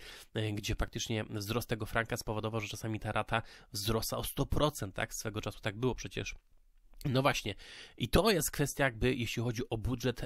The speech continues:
państwa polskiego, że to powinno być robione systematycznie, krok po kroku, a zrobiono,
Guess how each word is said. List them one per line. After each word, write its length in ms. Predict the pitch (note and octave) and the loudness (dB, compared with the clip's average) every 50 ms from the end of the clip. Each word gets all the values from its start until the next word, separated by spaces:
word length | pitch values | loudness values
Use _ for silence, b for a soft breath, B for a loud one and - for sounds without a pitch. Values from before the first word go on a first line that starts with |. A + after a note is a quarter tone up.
| - - | -4 0
państwa 400 | - B2 A#2 A2+ A2 - - A#2+ | 2 2 2 2 0 -2 -4 -2
polskiego, 460 | - - A2+ - - - A2 G#2+ B2+ B2+ | 0 0 -2 -2 -2 -2 -2 0 0 0
że 120 | A2+ A#2 | 0 2
to 100 | - - | 0 0
powinno 280 | - - B2+ B2+ B2+ - | 0 2 0 2 0 0
być 140 | A2 - | -2 -4
robione 340 | B2+ B2+ A2 G#2 - A2+ G#2+ | -2 -2 -2 -2 0 -2 -2
systematycznie, 720 | - - C3 A#2+ - - A#2+ A#2+ - - A#2 - - A2 - | -2 -2 -4 -4 -2 -2 -2 -2 -2 -4 -4 -4 -4 -6 -4
krok 280 | - - C#3+ C3+ - | -2 -2 -2 -2 -2
po 120 | - - - | -2 -4 -2
kroku, 440 | - - A2 G#2 - - B2+ D#3+ - B B B B B B | 0 0 -2 0 0 -2 -2 -2 -2 B B B B B B
a 80 | - A2 | -2 -2
zrobiono, 640 | G#2+ G#2+ G#2+ G#2+ B2 A#2 B2+ D3 C#3 C#3 C3+ A#2+ | -2 0 2 2 2 2 2 2 2 4 2 2